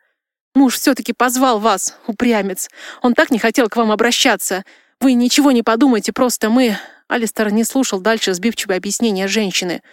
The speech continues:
В груди снова разрастался холод. Он всегда будет чужим для этого города, и его плащ, и его нескладная фигура, и его умения. Даже несмотря на то, что он так долго живет здесь. Он чужак с иными повадками и иным взглядом на жизнь, со странным прошлым и умениями,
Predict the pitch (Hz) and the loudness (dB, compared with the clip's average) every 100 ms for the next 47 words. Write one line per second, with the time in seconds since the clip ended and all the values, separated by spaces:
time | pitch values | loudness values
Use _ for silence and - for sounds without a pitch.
0 | - - - - 233 240 - 254 220 185 | -20 -20 -10 -2 0 0 2 2 2 2
1 | 180 185 208 196 240 214 - 185 - 226 | 0 0 -2 -2 0 0 0 -4 0 0
2 | 170 - _ _ _ _ - 233 240 226 | 0 -4 _ _ _ _ -4 -2 -2 0
3 | 240 196 202 - 214 220 226 196 202 196 | 0 0 -2 -4 -2 0 0 0 -2 -2
4 | 185 220 247 214 175 156 214 185 180 - | -2 0 2 0 0 -2 -2 -2 -2 -2
5 | 208 226 - 190 190 196 190 - 208 190 | -2 -2 -2 -4 -2 -2 -4 -2 -2 -2
6 | 185 - 208 240 240 190 - 220 190 185 | -4 -6 -2 0 2 0 -2 -4 -2 0
7 | 196 175 202 196 190 175 165 156 - _ | -2 -2 -4 -2 -2 -4 -6 -8 -14 _
8 | _ _ _ - 240 208 208 - 202 226 | _ _ _ 0 0 2 -2 0 0 0
9 | 202 190 247 214 208 202 190 214 226 208 | 0 0 0 0 -2 -2 -2 -2 0 0
10 | 185 185 190 170 - 170 - - _ - | 0 -2 -2 -2 -4 -6 -6 -12 _ -20
11 | - 277 247 233 208 262 - - 220 226 | -4 0 2 0 2 0 0 -2 0 2
12 | 214 - 190 214 233 - 185 185 196 208 | 2 0 0 0 -2 -2 -4 -2 0 -2
13 | 180 202 202 185 202 208 220 180 175 - | -2 0 0 0 0 0 0 -2 -8 -6
14 | - 214 262 226 175 214 240 233 196 185 | -8 -2 0 0 -2 0 0 0 -2 -2
15 | 196 185 196 240 196 185 180 | -2 -2 0 0 0 -2 -2